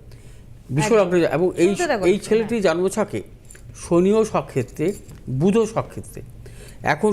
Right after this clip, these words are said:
Speaker 1: শনির অন্তর্দশা ছাব্বিশ সাল থেকে ঊনত্রিশ সাল পর্যন্ত বুধের অন্তর্দশা থাকবে। অর্থাৎ এই শনির অন্তর্দশা এবং বুধের অন্তর্দশা ঊনত্রিশ সাল পর্যন্ত যাতে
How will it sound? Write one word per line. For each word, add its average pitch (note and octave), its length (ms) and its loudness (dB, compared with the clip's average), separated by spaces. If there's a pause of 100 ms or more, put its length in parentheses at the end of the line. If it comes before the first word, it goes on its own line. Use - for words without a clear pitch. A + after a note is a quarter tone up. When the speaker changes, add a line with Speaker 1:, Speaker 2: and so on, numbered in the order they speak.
Speaker 1:
শনির F#3+ 300 4
অন্তর্দশা F#3+ 560 0 (420)
ছাব্বিশ D#3+ 440 -2
সাল F#3+ 180 2
থেকে G3 140 0 (100)
ঊনত্রিশ F3+ 300 -2
সাল F#3+ 120 0
পর্যন্ত F#3 240 0 (100)
বুধের F#3 300 4
অন্তর্দশা B2+ 420 -6
থাকবে। G#2+ 220 -4 (680)
অর্থাৎ G#3 200 4 (280)
এই F#3+ 140 4 (100)
শনির G3 340 2
অন্তর্দশা G3+ 640 0 (120)
এবং E3+ 120 -2 (140)
বুধের G3 260 2
অন্তর্দশা C3 540 0 (440)
ঊনত্রিশ A3 500 0 (100)
সাল G3+ 140 2 (120)
পর্যন্ত C3+ 360 -2 (640)
যাতে D3+ 300 0